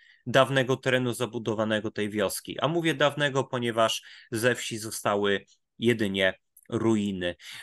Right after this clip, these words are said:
Ukraińcy też mieli znowu zacząć walki o Nowoprokopiwkę, z której jakiś czas temu musieli się wycofać, a tutaj widzimy, że po wykrwawieniu się oddziałów rosyjskich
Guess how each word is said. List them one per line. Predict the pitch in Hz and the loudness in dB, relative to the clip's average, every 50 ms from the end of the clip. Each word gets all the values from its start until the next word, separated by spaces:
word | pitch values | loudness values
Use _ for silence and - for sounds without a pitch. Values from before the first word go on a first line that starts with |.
| - _ - | -18 _ 0
Ukraińcy | 143 147 151 147 143 - - 180 180 196 196 - - 170 | 2 2 2 2 -2 0 0 0 0 0 -2 0 0 0
też | - 185 175 170 - - - | 2 2 2 2 0 -4 -6
mieli | 151 143 143 143 143 143 135 | -4 -4 -2 -2 -2 -4 -4
znowu | 123 123 127 127 135 131 120 120 127 120 117 117 117 113 - _ _ _ _ _ _ _ | -4 -2 0 2 2 0 0 0 0 2 2 2 2 0 -4 _ _ _ _ _ _ _
zacząć | - 123 - - 139 123 120 - - - 117 110 110 113 - - - - - | -6 -6 0 2 2 2 2 0 -2 -2 -2 -2 -2 -4 -8 -10 -16 -14 -14
walki | 123 101 123 120 117 113 110 - - 117 104 - - | -2 0 2 2 4 2 0 -4 -6 -6 -6 -4 -2
o | 120 110 107 107 104 101 - 123 | 2 4 4 6 4 2 2 0
Nowoprokopiwkę, | 117 120 120 127 123 - - 127 123 - 127 117 - - 110 - - - 135 143 156 | 0 0 0 0 -4 -2 -4 -6 -4 -4 -6 -6 -4 -8 -8 -8 -6 -4 -4 -2 -2
z | - - | -4 -8
której | - _ - 127 123 120 113 110 - - _ | -8 _ 2 4 4 4 2 0 -4 -12 _
jakiś | - 127 127 - 135 123 - | -4 -2 -2 -2 -4 -6 -2
czas | - 131 113 - - | -2 -2 -2 -2 -2
temu | - 127 120 117 113 | -2 -2 0 0 -2
musieli | 110 110 - - 135 123 120 113 | -4 -4 -4 -2 -2 -2 -2 -4
się | - - 120 113 107 | -4 -4 -4 -4 -2
wycofać, | 113 120 - - 117 104 - - 151 165 - - - - _ _ _ _ _ _ _ _ - _ _ | -4 -6 -2 -2 -2 -2 0 0 0 0 0 -4 -12 -16 _ _ _ _ _ _ _ _ -20 _ _
a | - 160 165 165 165 160 160 165 - _ _ _ _ _ - | 2 4 4 6 6 4 2 -2 -8 _ _ _ _ _ -4
tutaj | - 165 170 165 151 147 139 131 | -4 -2 2 2 2 2 2 -2
widzimy, | 127 127 117 131 147 143 131 131 131 | -4 -8 -8 -8 -6 -2 0 0 0
że | 117 120 127 123 120 113 - - - _ _ _ _ _ | 2 2 4 4 4 4 2 -2 -14 _ _ _ _ _
po | - 135 131 127 123 123 113 - - _ _ _ _ _ _ _ _ _ - | 4 6 6 8 8 6 6 4 -2 _ _ _ _ _ _ _ _ _ -2
wykrwawieniu | 120 139 135 135 - - - 135 127 123 160 180 170 143 120 113 | -2 -2 -2 -2 -6 0 0 0 0 2 0 0 0 0 -2 -4
się | - - 117 110 | -4 -6 -6 -6
oddziałów | 110 113 - - 123 117 113 - - | -6 -6 -2 0 0 0 0 -2 -2
rosyjskich | - 120 107 - - 127 110 98 - - - - 120 123 - - | -4 -4 -4 -2 -2 -2 -2 -2 -4 -8 -4 -2 -2 -2 -2 -6